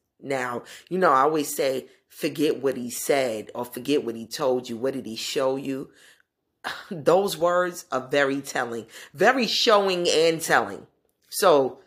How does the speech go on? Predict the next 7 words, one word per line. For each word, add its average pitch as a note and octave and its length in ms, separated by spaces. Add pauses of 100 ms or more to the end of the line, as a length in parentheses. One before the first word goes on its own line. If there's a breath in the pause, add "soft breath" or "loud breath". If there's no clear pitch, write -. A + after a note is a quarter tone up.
(580 soft breath)
just C#4+ 200
get D4 220
yourselves E3 400
together B2 400
in A#2 140
twenty A#2+ 320
twenty-three. A2 720